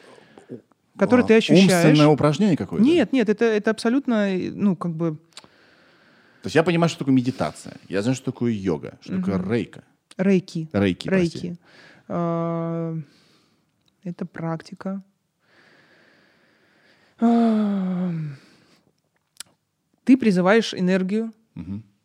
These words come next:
Speaker 1: а, и она к тебе приходит.
Speaker 2: Как, чем?
Speaker 1: А, в смысле, чем?
Speaker 2: Чем призываешь?
Speaker 1: А, ты делаешь некие манипуляции, ка-,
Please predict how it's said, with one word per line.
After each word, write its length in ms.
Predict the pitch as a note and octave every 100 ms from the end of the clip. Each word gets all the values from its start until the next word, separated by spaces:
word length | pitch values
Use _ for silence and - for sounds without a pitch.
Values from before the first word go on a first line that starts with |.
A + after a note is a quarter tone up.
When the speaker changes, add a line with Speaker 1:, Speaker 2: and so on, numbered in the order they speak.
| _ _ _
Speaker 1:
а, 440 | - F3+ F3 E3+ E3+
и 120 | F3
она 280 | F3 F3+ B3+
к 80 |
тебе 180 | - G3
приходит. 460 | A3+ G3 F3+ E3+ E3+ _ _ _ -
Speaker 2:
Как, 220 | G2 -
чем? 320 | - F2 C2 _ _ _ _ _ _ _ _ -
Speaker 1:
А, 340 | F3+ F3 E3+
в 60 | E3
смысле, 320 | - F#3 -
чем? 300 | - E3+ E3+ - _ _ _ _ _ -
Speaker 2:
Чем 220 | C3 G#2+
призываешь? 500 | F2 F2 E2+ B1+ - - - -
Speaker 1:
А, 1000 | - F3+ F3+ F3+ F3 F3 E3+ E3 - - E3
ты 100 | F#3+
делаешь 440 | F3+ G3 F#3+ -
некие 440 | F#3 F#3 - F3 D#3+
манипуляции, 960 | - F#3+ F#3 - F3+ G#3+ C4+ B3+ A#3 - _ _ _
ка-, 320 | G3 F#3 F3